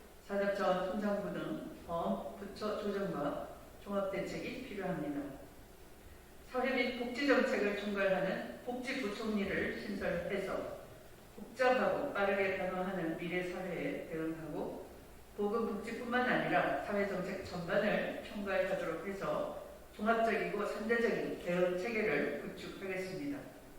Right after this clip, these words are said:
아울러 현재 국무총리 산하의 사회보장위원회를 대통령 소속으로 전환하여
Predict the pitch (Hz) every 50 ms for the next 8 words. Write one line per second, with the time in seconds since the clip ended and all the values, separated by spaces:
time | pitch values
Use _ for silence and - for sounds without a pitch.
0 | - - - - - - - - - - - - - - - - - - - -
1 | - 196 196 202 202 202 - - 254 254 254 254 262 254 - - - - - 202
2 | 208 226 220 226 226 220 220 220 202 - - - 208 202 202 208 - - - -
3 | - - - - - 208 220 226 214 208 - - 202 190 - 190 190 190 180 180
4 | 175 - 196 202 - - - - - 185 185 185 190 233 240 247 240 233 233 226
5 | 220 202 220 208 - - - 208 208 - - - 175 170 165 165 165 165 - 190
6 | - 190 - - - - - -